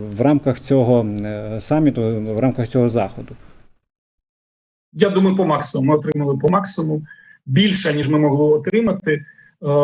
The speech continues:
Speaker 2: не готові надати, е, західні союзники. Нагадаю, що, ну, виробництво зброї там іде не такими шаленими темпами, як, на жаль, це в Росії, де авторитарний режим і де це може бути поставлено швидше,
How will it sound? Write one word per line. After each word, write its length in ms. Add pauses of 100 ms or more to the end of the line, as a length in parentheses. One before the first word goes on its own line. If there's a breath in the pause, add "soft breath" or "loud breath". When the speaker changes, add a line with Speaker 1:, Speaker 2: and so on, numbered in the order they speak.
(420)
Speaker 2:
не 160
готові 540
надати, 600 (240)
е, 380
західні 600
союзники. 640
Нагадаю, 520
що, 340 (100)
ну, 220
виробництво 880 (280)
зброї 600
там 220
іде 200
не 140
такими 280
шаленими 460
темпами, 440
як, 280
на 80
жаль, 300
це 200
в 100
Росії, 400
де 140
авторитарний 640
режим 420
і 40
де 140
це 140
може 240
бути 180
поставлено 500
швидше, 460